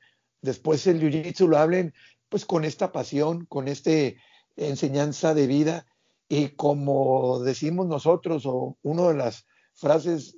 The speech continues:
de las diez reglas del decálogo del abogado, la última, que dice que cuando tu hijo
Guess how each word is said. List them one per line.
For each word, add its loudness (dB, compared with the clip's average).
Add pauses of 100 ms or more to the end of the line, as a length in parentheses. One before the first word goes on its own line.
de -2
las -8 (460)
diez 4
reglas 0
del -2
decálogo 4
del 2
abogado, -2
la -4
última, -10 (420)
que -6
dice -8
que -8
cuando -8
tu -8
hijo -10